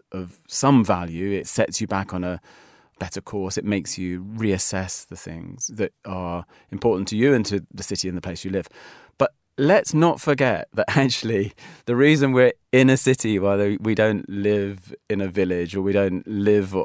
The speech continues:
on a, a remote moor, is the thrill of the crowd. You know, there is that sense of being at one with people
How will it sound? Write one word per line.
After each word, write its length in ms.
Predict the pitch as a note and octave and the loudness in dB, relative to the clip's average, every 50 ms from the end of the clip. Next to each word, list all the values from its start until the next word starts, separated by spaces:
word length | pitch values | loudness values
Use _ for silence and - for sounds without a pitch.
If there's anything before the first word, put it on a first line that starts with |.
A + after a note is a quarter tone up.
| - | 0
on 200 | G2 G#2 G2 G2+ | 0 0 2 2
a, 120 | G2 F#2 - | 0 -2 -2
a 80 | - G2+ | -4 0
remote 540 | G2+ G#2 G2+ G#2 G2+ G#2+ G#2 G2+ F#2 - - | 2 2 2 4 4 4 2 2 0 -2 -4
moor, 500 | G#2+ G#2 G#2+ G#2+ G2+ F2+ E2+ E2 F2+ - - _ - - - _ _ _ _ _ _ _ _ _ - | -2 0 2 2 2 2 0 -2 -6 -8 -12 _ -20 -20 -20 _ _ _ _ _ _ _ _ _ -2
is 400 | A2 G#2+ G#2+ A2 A2 G2 F#2+ - - _ | 0 2 2 0 0 -2 -6 -10 -14 _
the 140 | - A2 G#2+ | -6 -6 -4
thrill 640 | - - - - A2 G#2 G#2 G#2 G2+ G2 G2 F#2+ - _ - | -4 -6 -2 2 4 4 6 6 4 2 0 -2 -6 _ -14
of 160 | F#2 E2+ F2 | -14 -12 -12
the 100 | F2+ F#2 | -14 -14
crowd. 580 | - - F2 E2 E2 D#2 D2 D2 D2+ D#2+ - - _ _ _ _ _ _ | -12 -12 -10 -10 -10 -10 -10 -12 -14 -18 -20 -20 _ _ _ _ _ _
You 100 | - F#2 | -12 -10
know, 120 | F2 E2+ E2+ | -10 -8 -4
there 240 | F2+ G#2+ G#2+ A2+ A#2+ | 0 2 4 4 6
is 240 | A#2+ A#2+ A2+ - - _ - - - _ _ _ _ _ _ _ _ _ - | 4 4 2 -2 -8 _ -20 -20 -20 _ _ _ _ _ _ _ _ _ -10
that 200 | A2+ G#2+ - - | -10 -8 -6 -4
sense 720 | - - - - C3 B2+ B2+ B2 A2+ - - - - - _ - | -2 -2 0 0 2 2 2 2 2 -2 -4 -6 -6 -8 _ -8
of 260 | A2+ G#2 G2 - _ | -8 -8 -8 -6 _
being 300 | - A2 G#2+ G#2+ G#2 G2+ | 0 2 2 4 2 0
at 100 | G#2 - | 0 -2
one 280 | G2 G2 G2+ G2+ G#2 | 0 0 2 2 2
with 180 | G2 G2 F#2 - | 0 -2 -4 -4
people 720 | - F#2 F2+ E2 - - F2 E2+ E2+ F2 F#2 F#2 - _ | -6 -6 -6 -8 -10 -12 -14 -12 -12 -12 -12 -14 -16 _